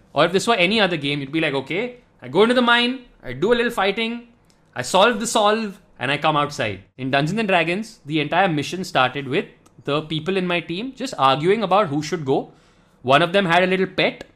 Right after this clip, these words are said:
who was not behaving properly. So the other person killed his pet,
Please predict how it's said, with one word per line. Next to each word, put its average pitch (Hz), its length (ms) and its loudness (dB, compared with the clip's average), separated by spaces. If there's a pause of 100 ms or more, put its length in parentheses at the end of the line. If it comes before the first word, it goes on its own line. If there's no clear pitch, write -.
(380)
who 147 80 0
was 151 240 2
not 165 140 2
behaving 160 340 2
properly. 156 420 -2 (520)
So 165 520 4
the 156 140 2
other 156 180 6
person 196 440 2 (220)
killed 202 240 2
his 202 160 2
pet, 120 280 -2